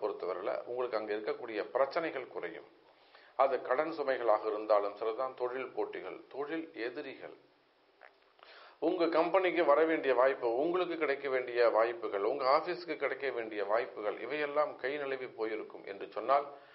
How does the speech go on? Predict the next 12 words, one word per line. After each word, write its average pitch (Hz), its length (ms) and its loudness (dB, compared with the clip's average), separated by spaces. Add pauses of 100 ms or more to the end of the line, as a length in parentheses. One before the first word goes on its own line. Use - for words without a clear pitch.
(240)
அதெல்லாம் 160 460 4
கூட 151 140 2
நீங்க 151 180 0
gather 127 440 4
பண்றதுக்கோ, 113 460 0
கேட்ச் 151 320 2
பண்றதுக்கான 110 560 -2 (100)
chances 143 420 -2
இந்த 98 200 0
ஜனவரி 151 520 0
மாசம் 117 460 -4
உண்டு. 98 680 -8